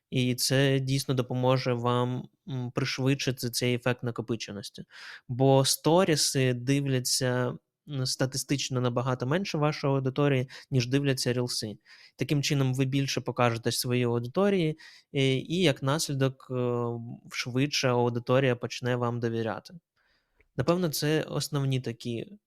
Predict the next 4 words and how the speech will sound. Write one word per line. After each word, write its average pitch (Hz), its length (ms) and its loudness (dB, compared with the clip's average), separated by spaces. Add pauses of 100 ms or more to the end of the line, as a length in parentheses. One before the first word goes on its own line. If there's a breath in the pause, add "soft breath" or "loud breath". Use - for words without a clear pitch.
(120)
штуки, 127 600 -6
які 123 340 -4
можуть 120 460 -2
пришвидшити. 127 760 -6